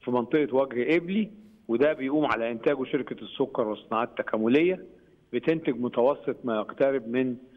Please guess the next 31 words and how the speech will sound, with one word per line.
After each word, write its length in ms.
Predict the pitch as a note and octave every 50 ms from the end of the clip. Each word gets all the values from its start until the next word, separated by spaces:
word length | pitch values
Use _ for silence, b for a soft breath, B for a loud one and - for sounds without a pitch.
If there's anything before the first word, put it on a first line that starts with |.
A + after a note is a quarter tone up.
| B B _
تمنمية 600 | - C3 A#2+ A#2+ B2 B2+ C3+ D3 D3 D3 C#3 C3
ل 100 | B2 G#2
تمنمية 460 | - A#2+ A2+ A#2 A#2+ B2 C3+ C#3 C#3
وخمسين 580 | C3 A#2+ - - A#2 A2 G#2+ - - C3+ C3 -
ألف 260 | C3 C3+ B2+ C3 -
طن 340 | - - C3+ C3 B2+ B2 A#2
سكر 440 | G#2+ - C3 B2+ C3 - - A2+ G#2
من 80 | G#2+ - -
قصب 240 | B2+ C3 - - G#2+ -
السكر. 440 | - - - - - _ _ - - _ _ _ _ _ B B B B B B B B B
وبالنسبة 600 | A2+ A2+ B2 B2 B2+ D3+ F#3+ G3 D#3+ D3+ D#3+ C#3+
للمصانع 720 | B2+ B2 B2 A#2 - - - D3+ D3+ D3+ C#3 A#2+ G2+ -
القائمة 540 | G#2+ G#2 - - - A#2 B2+ D3 C#3+ C3+ B2
على 440 | A2+ - G#2 G#2+ G#2+ A#2+ A#2+ A2 G#2 G#2+
بنجر 360 | A2+ B2+ C3+ B2+ A2+ A2+ G#2+
السكر، 540 | G2+ - - - E3+ E3 - - G#3 F#3+ - b b b b b b b b _ -
أصبح 380 | E3 F3 C3+ C#3+ C#3+ C3 -
هناك 720 | B2+ A#2 A2 B2+ C3 C3+ D3 D#3 D3 - - A#2 G#2 -
في 60 | -
مصر 420 | A#2 A2+ C3+ D3 D3 - - - G#2+
حوالي 460 | - - A2 A#2+ C3+ C#3+ C#3+ C3+ C3
ما 160 | A#2+ A2+ A2+
يقترب 420 | G#2+ - - - D3+ C#3+ C#3+ C3+ - A2+
من 140 | A2+ A#2 G#2+ - - -
ثمان 240 | D#3 E3+ E3+ D#3 C#3
مصانع 600 | B2+ A#2+ A2+ - - C#3 C#3+ D3 C#3+ C3+ A2+ G#2+ B B B B B B B _
لإنتاج 440 | A#2+ A#2 A2+ A#2 A2 - C#3+ C#3+ C3+ B2
السكر 520 | B2 - - - D3 C#3 C#3+ - C#3 A#2
من 160 | G#2+ A2+ A2+
بنجر 400 | G#2+ G#2+ B2+ C3+ C3 A2+ A#2 A2+
السكر، 560 | G#2+ - - - D#3+ E3 - - - G#3 F#3+